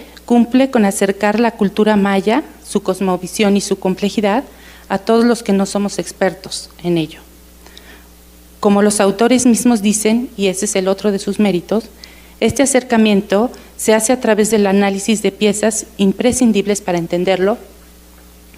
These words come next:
y que afortunadamente el Museo Amparo preserva sigilosamente.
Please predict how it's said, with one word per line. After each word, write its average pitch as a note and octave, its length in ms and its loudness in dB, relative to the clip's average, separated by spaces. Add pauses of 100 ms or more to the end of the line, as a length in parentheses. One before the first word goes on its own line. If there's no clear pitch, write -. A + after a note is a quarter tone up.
(500)
y G#3+ 120 -2
que G#3+ 100 -2
afortunadamente A3 1300 2 (380)
el G3+ 100 0
Museo G#3 280 2
Amparo G#3+ 580 -2 (260)
preserva F#3+ 400 -2
sigilosamente. F3 880 -4